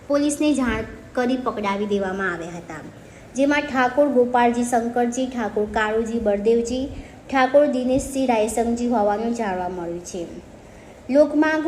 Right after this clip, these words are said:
પણ એવી ઉઠવા પામી છે કે આ પકડાયેલા ત્રણ ઈસમોએ આકરી પૂછપરછ કરીને તેમને ક્યાં અને કોના ત્યાંથી દારૂ પીધો એની ખાતરી કરી એની વિરુદ્ધ પણ સખત પગલાં ભરવામાં આવે. ખેરાલુ પોલીસ આ બુટલેગરને કાયદાનો પાઠ ભણાવશે ખરા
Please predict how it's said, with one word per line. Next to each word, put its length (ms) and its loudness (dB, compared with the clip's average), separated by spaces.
પણ 160 4
એવી 260 2
ઉઠવા 300 2
પામી 360 0
છે 220 -2
કે 180 -2
આ 100 0
પકડાયેલા 680 2
ત્રણ 340 0
ઈસમોએ 500 -2
આકરી 260 -2
પૂછપરછ 760 0
કરીને 380 2
તેમને 320 0
ક્યાં 400 0
અને 160 -2
કોના 460 2
ત્યાંથી 460 -2
દારૂ 240 -2
પીધો 320 -2
એની 180 0
ખાતરી 420 -2
કરી 360 2
એની 240 -4
વિરુદ્ધ 400 -2
પણ 180 0
સખત 460 -4
પગલાં 360 -2
ભરવામાં 560 -6
આવે. 180 -8
ખેરાલુ 420 4
પોલીસ 340 2
આ 160 2
બુટલેગરને 720 0
કાયદાનો 460 0
પાઠ 320 -4
ભણાવશે 440 -2
ખરા 320 0